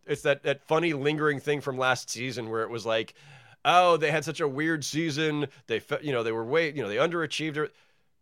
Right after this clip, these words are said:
obviously, the Miami Heat should be in this conversation, um, especially if they get Lillard. If they don't,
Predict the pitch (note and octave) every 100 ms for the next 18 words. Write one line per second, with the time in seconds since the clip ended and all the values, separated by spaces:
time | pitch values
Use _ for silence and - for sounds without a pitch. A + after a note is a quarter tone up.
0 | _ - A2+ G#2 A2 G#2+ G2 G2 F2+ -
1 | F#2 F2 - E2+ D#2+ - - - _ _
2 | _ - A#2+ G#2+ - - - F2+ C2+ -
3 | D#2+ F2+ G2 F2+ - _ B2 - D#3 D3
4 | G#4 D#3+